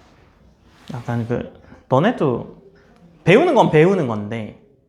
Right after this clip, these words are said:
뭐, 쌤한테 수업을 듣는 건 듣는 건데,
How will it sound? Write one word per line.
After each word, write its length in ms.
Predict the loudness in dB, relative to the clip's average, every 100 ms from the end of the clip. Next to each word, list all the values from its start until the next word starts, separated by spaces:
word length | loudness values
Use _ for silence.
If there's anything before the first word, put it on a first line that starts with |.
| _ _ _ _ _
뭐, 360 | -8 -8 -8 -16 -20 -20 _
쌤한테 340 | -8 -2 -2 -2
수업을 300 | -2 0 0
듣는 260 | 0 0
건 120 | 0 -2
듣는 300 | -2 -2 -2
건데, 440 | -4 -4 -6 -8